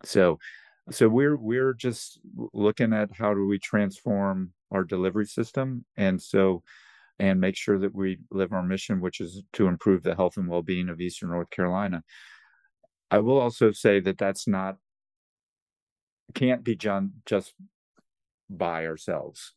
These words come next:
right? We need Medicare, Medicaid, the insurance industry,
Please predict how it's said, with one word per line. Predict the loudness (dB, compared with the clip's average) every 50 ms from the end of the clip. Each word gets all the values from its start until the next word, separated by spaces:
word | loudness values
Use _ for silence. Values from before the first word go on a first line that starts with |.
| _ -6
right? | -2 0 0 0 0 -2
We | -4 -2 0 0 2 0 0 -4 -6 -12 -20 -20 -20 _ _ _ _ -14 -10
need | -4 0 2 4 4 4 2 0 0 -2 -4 -6 -6 _ _ _ -2
Medicare, | 0 2 2 2 2 0 0 2 2 2 2
Medicaid, | 2 0 -2 -2 -2 -4 -4 -4 -2 -2 0 0 -2 -4 -6 -10 -16 _ _ _
the | -10 -8 -6
insurance | -6 -2 0 0 0 0 0 -4 -4 -6
industry, | -4 -2 -2 -2 -4 -4 -6 -2 0 2 2 0 0 -4